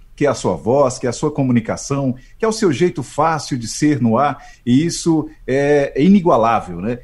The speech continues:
É um jeito Eli Corrêa de ser, e a gente vai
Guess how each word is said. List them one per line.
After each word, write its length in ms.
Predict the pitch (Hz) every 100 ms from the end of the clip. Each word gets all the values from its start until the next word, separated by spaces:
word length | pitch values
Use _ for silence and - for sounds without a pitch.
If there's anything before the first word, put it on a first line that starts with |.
| -
É 80 | 202
um 120 | 220
jeito 420 | 151 185 202 - 185
Eli 300 | 151 202 247
Corrêa 420 | 208 156 170 165
de 120 | 131
ser, 420 | - 156 175 - -
e 60 | 160
a 40 |
gente 240 | 143 165 -
vai 160 | 147